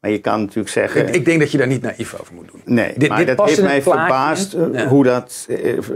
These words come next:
Speaker 1: ik was er redelijk verbijsterd hoe dat ging.
Speaker 2: Ja.
Speaker 1: Maar even los van, laten we even de grote partijen nemen, V V D,
Speaker 2: Ja.
Speaker 1: C D A, D zesenzestig. Eh, eh, eh,
Speaker 2: Maar je,
Speaker 1: ja,
Speaker 2: je ziet,
Speaker 1: het is
Speaker 2: je
Speaker 1: heel
Speaker 2: ziet dat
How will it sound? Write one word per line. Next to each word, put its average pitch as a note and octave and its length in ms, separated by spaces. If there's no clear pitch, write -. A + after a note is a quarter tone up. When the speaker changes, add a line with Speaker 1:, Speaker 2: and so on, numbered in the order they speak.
Speaker 1:
ik - 100
was B2+ 180
er A#2+ 80
redelijk A2+ 240
verbijsterd - 560
hoe A#2+ 120
dat G2+ 220
ging. A#2 160
Speaker 2:
Ja. B2 140
Speaker 1:
Maar B2+ 360
even C3+ 460
los C3+ 440
van, B2 360
laten G#2+ 220
we G#2+ 100
even G2+ 200
de G2+ 60
grote F#3 420
partijen C3 480
nemen, D#3 280
V - 40
V G2+ 100
D, C#3+ 320
Speaker 2:
Ja. - 100
Speaker 1:
C - 40
D G#2+ 100
A, C3+ 240
D A2 40
zesenzestig. C3+ 920
Eh, G#2+ 380
eh, - 520
eh, - 60
Speaker 2:
Maar D3 100
je, D3 60
Speaker 1:
ja, C#3 160
Speaker 2:
je D#3 80
ziet, F#3+ 120
Speaker 1:
het F#3+ 80
is - 80
Speaker 2:
je F3+ 60
Speaker 1:
heel E3 160
Speaker 2:
ziet - 20
dat F#3+ 100